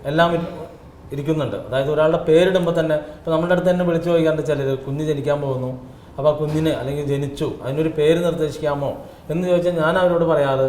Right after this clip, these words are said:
"ഒരിക്കലും ഒരു astrologer-അല്ല നിങ്ങളുടെ കുട്ടിക്ക് പേര് പറഞ്ഞു തരേണ്ടത്, അത് നിങ്ങൾ തന്നെയാണ്." മാതാപിതാക്കളുടെ ഉത്തരവാദിത്വമാണ്. ആ കുഞ്ഞ് ജനിക്കുന്നതിന് മുമ്പ് തന്നെ നിങ്ങൾ കണ്ടുപിടിച്ചിരിക്കും. കാരണം കുട്ടികളുടെ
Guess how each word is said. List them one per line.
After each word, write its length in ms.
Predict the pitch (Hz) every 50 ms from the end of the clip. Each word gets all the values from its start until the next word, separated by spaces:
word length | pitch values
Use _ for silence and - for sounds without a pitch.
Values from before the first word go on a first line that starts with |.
| 131 - - - - 143
"ഒരിക്കലും 500 | 151 160 160 160 - 185 190 190 190 196 190 190 190 - - - -
ഒരു 100 | 156 - 165 151 156
astrologer-അല്ല 640 | 151 - 175 170 170 170 175 170 170 160 151 156 139 101 - - 139
നിങ്ങളുടെ 300 | 139 143 147 147 147 143
കുട്ടിക്ക് 320 | 139 135 - 143 131 139 147 143 143
പേര് 180 | 135 135 135 139 135
പറഞ്ഞു 200 | 127 123 127 123 120
തരേണ്ടത്, 340 | 110 107 101 95 92 85 90 - - - - - - -
അത് 300 | 127 143 170 190 185 170
നിങ്ങൾ 260 | 165 175 185 214 202 190 185
തന്നെയാണ്." 280 | 165 160 151 139 127 120 123
മാതാപിതാക്കളുടെ 720 | 123 135 131 151 151 151 160 156 156 147 - 156 151 156 147
ഉത്തരവാദിത്വമാണ്. 680 | - 147 143 147 143 139 135 131 143 135 131 135 131 131 127 - - - -
ആ 60 | 139 143 139
കുഞ്ഞ് 180 | 151 151 156 156 151
ജനിക്കുന്നതിന് 480 | 147 156 160 160 175 170 170 170 175 170 160
മുമ്പ് 160 | 156 151 151 147
തന്നെ 180 | 143 139 131 123 - - - - - 139
നിങ്ങൾ 220 | 143 156 165 170 156 156
കണ്ടുപിടിച്ചിരിക്കും. 840 | 151 156 160 156 - - - - 139 123 117 - 104 87 - - 107
കാരണം 340 | 120 123 123 135 147 160 180 175 - - - - - -
കുട്ടികളുടെ 380 | 139 135 160 156 156 156 156